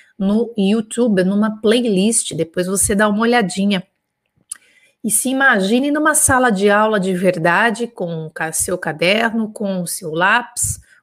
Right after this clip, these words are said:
com a sua borracha, fazendo o ditado no momento do ditado e fazendo depois a correção e os comentários aí na área de comentários, se você,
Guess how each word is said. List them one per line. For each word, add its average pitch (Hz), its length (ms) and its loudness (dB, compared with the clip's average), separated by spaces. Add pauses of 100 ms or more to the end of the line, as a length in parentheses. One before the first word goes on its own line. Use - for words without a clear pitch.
com - 80 -12
a - 20 -12
sua 185 220 -6
borracha, 175 560 -2
fazendo 208 720 -4
o 226 60 0
ditado 190 460 -4
no 180 80 -2
momento 170 560 -4
do 175 240 0
ditado 202 720 -2 (300)
e 196 80 -10
fazendo 185 560 -2 (240)
depois 185 640 0
a - 80 2
correção 262 640 2 (800)
e 277 220 0 (240)
os 277 160 0
comentários 226 720 0
aí 214 120 2
na 220 240 2
área 185 200 -2
de 196 100 -8
comentários, 202 720 -2 (180)
se - 140 -8
você, 190 420 -6